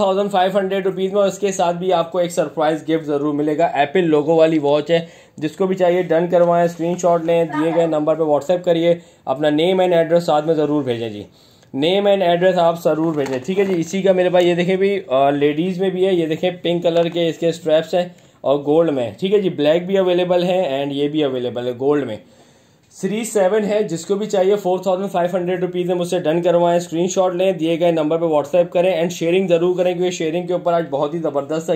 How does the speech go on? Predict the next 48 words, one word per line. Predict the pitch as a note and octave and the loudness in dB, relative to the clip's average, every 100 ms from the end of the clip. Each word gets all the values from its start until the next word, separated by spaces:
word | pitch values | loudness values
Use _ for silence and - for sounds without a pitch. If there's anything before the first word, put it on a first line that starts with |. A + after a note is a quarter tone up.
| C#3+ | -2
गिफ्ट | E3 F#3 - - - - | -2 -4 -12 -20 -20 -6
अवेलेबल | C3 C3+ D#3 E3 D#3 B2+ | -2 2 2 4 2 0
है। | |
ठीक | B2+ G3 | -2 0
है | A3 | 2
जी, | A3 G#3+ - - - - B2 - _ - - | 0 -6 -10 -20 -20 -20 -20 -20 _ -20 -8
अभी | D3 F#3+ | -2 0
ये | G#3 | 0
product | G3 G3 F#3+ G#3+ | 0 0 2 0
मैं | G#3 G#3 E3+ | 2 0 0
दोबारा | D#3+ D#3+ E3+ | 0 2 4
से | G3 G3+ | 2 0
दिखाऊंगा | G3 F#3 E3+ G3+ G#3 | -2 0 2 4 2
क्योंकि | G#3 G3 | 0 2
अभी | F3+ G3 | 2 0
session | G3 E3+ F3 G3 | 0 0 2 -2
start | F#3+ - F3 | 0 2 2
हुआ | F#3 G3 | 2 0
है | F#3+ | 0
तो | G3 | 0
लोग | E3+ F3+ | 2 2
अभी | F3 F3+ | 2 0
आ | C3+ D3 | 0 2
रहे | F3 F#3 | 2 2
हैं। | F#3+ | 0
आतिफ, | E3 D3 G3+ G3+ - _ _ | -2 -2 -4 -6 -16 _ _
इसको | C#3+ C#3+ F#3 | -10 -4 0
ज़रा | F3+ | 2
चार्जिंग | F3+ E3 C#3+ E3+ | 2 2 2 0
पे | E3+ | -2
लगा | E3+ D#3 D3+ | 0 0 0
दो, | F#3 G3 _ _ - - - | -2 -8 _ _ -20 -20 -20
ये | B2 C#3+ | -8 -4
वाली | D3 D#3+ | -2 -2
घड़ी | D3 D#3 | -4 -4
को, | E3 | -4
क्योंकि | D#3 D3+ | -4 -4
अगर | C#3+ C3+ | -4 -4
कोई | C#3 D3 | -6 -6
ना | C#3+ | -6
कोई | C#3 C#3+ | -6 -8
बोलेगा | B2+ B2+ C#3+ D3 E3+ - _ _ | -10 -8 -8 -10 -14 -20 _ _
वहीं | C#3+ D#3 | -8 -6
पे | F3 | -4
लगा | D3+ A#2+ | -4 -6
दो | A#2+ | -8
चार्जिंग | A#2+ G#2+ G#2+ | -10 -10 -12
पे, | G#2+ | -14